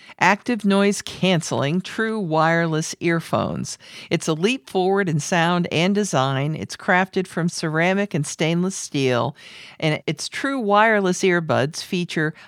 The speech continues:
hybrid active noise cancellation, a streamlined form designed for comfort, and a new wind-reducing talk solution with six microphones.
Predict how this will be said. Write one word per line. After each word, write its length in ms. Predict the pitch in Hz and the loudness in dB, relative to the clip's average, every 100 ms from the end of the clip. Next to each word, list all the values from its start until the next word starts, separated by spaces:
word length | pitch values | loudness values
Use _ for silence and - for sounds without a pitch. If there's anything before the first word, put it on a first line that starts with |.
| - | -2
hybrid 540 | 196 208 208 202 190 - | 2 2 2 2 2 2
active 480 | 160 175 - 170 | 2 0 -2 -2
noise 380 | 156 165 170 175 | 0 0 0 -2
cancellation, 920 | - 170 147 143 143 131 143 139 143 - - - | -2 -2 -2 -4 -2 0 -2 -2 -4 -6 -16 -10
a 60 | - | -6
streamlined 720 | - - 208 214 196 190 190 | -6 -2 0 2 2 2 0
form 380 | - 170 175 175 | -2 -2 0 0
designed 420 | 147 151 147 165 | 0 0 0 0
for 120 | - | -4
comfort, 580 | 190 170 139 147 156 156 - - - | -4 -2 -2 -2 -6 -6 -12 -20 -6
and 180 | 131 147 | -2 0
a 160 | 107 151 | 0 0
new 220 | 170 196 | 2 0
wind-reducing 1000 | 156 175 262 240 196 196 196 - 175 175 | 0 0 0 0 0 0 0 0 -4 -2
talk 320 | - 254 - | 0 0 0
solution 540 | - 135 117 131 160 | -2 -2 -2 -2 -2
with 120 | 151 151 | -2 -4
six 360 | - 214 - | -4 -6 -2
microphones. 880 | 196 254 - - - 104 - - | -2 -2 -2 -6 -4 -4 -4 -10